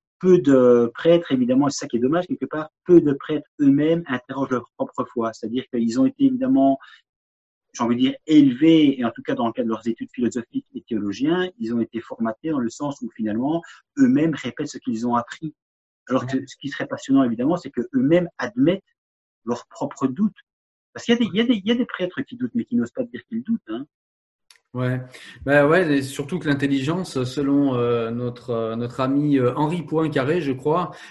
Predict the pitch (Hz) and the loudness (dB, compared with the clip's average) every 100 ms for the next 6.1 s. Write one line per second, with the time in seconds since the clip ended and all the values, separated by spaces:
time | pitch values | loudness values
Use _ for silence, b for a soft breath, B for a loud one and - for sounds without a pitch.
0 | B 127 135 143 170 180 147 147 139 175 | B -2 0 2 0 -2 2 4 4 2
1 | 170 143 135 139 165 160 156 156 196 196 | 2 2 2 0 -4 -4 -6 -6 -2 0
2 | 156 175 170 160 156 190 190 147 160 147 | 0 0 2 2 2 4 4 4 2 0
3 | 175 165 160 196 190 151 143 127 - 110 | -2 -4 -4 -4 0 2 2 0 -6 -12
4 | _ B B B B B 123 131 151 139 | _ B B B B B 6 8 8 6
5 | 123 135 131 117 123 123 - 117 110 107 | 6 6 4 2 -4 -6 -8 -4 -2 -2